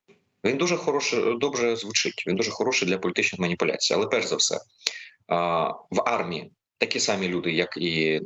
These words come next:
на цивільці. Перша хвиля дійсно була добровольців, людей, які йшли свідомо, жертовно тощо. Але на сьогодні в нас робоча християнська армія, в якій є всі. І такі самі і хороші, і нехороші, і, е, звитяжні,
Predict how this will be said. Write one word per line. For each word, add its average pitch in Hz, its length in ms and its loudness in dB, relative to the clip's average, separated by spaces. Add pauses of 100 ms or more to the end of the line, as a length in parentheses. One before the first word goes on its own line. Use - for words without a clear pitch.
(120)
на 98 120 0
цивільці. - 560 -2 (580)
Перша 117 280 2
хвиля 92 280 0
дійсно 90 320 0
була 90 180 2
добровольців, 95 640 0
людей, 90 260 0
які 85 400 0
йшли 98 360 2
свідомо, 92 500 0
жертовно 85 560 0
тощо. - 340 0 (260)
Але 101 160 2
на 120 60 0
сьогодні 147 340 2
в 113 40 -4
нас 98 220 0
робоча 95 280 0
християнська 98 500 -2
армія, - 260 -4 (320)
в 87 40 0
якій 131 240 2
є 110 160 0
всі. - 400 0 (520)
І 113 80 2
такі 120 220 2
самі 92 280 0
і 95 80 -2
хороші, 98 600 0
і 101 80 0
нехороші, - 600 0 (380)
і, 95 340 2 (720)
е, 80 640 0
звитяжні, 135 840 0